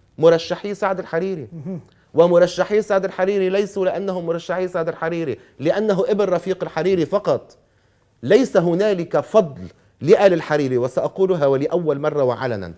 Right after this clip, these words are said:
Speaker 2: نعم.
Speaker 1: ليس هنالك فضل لأحد من بيت الحريري على لبنان منذ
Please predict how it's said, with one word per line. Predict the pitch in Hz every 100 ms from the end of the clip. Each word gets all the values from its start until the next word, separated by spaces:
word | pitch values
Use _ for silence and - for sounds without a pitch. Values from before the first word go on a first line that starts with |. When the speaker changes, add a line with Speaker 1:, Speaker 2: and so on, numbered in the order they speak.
| _
Speaker 2:
نعم. | 170 135
Speaker 1:
ليس | 151 220 -
هنالك | 175 160 190 196 151 143
فضل | 185 156 120 95 - _ _ _ -
لأحد | 135 - 214 147 117 117
من | 202 196
بيت | 202 190
الحريري | 156 160 160 147 135
على | 117 180 190
لبنان | 165 135 170 165 170 180 - _ _ _
منذ | 143 185 175 131